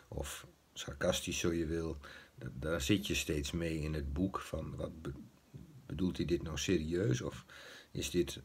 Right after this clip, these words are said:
grappig bedoeld of overdreven bedoeld, want het blijft een beetje een blaaskaak.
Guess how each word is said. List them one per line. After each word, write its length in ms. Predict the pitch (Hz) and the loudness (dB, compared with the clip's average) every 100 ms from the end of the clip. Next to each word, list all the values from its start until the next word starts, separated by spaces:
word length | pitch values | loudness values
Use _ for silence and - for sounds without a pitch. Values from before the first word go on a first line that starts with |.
| - | -10
grappig 640 | - - 95 104 - - | -10 4 4 6 2 -2
bedoeld 440 | 76 78 85 82 | -2 2 2 2
of 140 | 78 73 | -2 -2
overdreven 680 | 78 80 73 82 82 71 71 | 0 0 0 2 2 0 -2
bedoeld, 380 | 71 67 69 | -2 0 0
want 200 | 71 76 | -2 -4
het 100 | 71 | -4
blijft 340 | 73 85 76 - | 0 2 2 0
een 80 | 78 | -2
beetje 300 | 78 73 73 | -2 -2 -2
een 120 | 78 | 0
blaaskaak. 800 | 82 80 73 - 76 69 67 | 2 2 2 0 0 -4 -8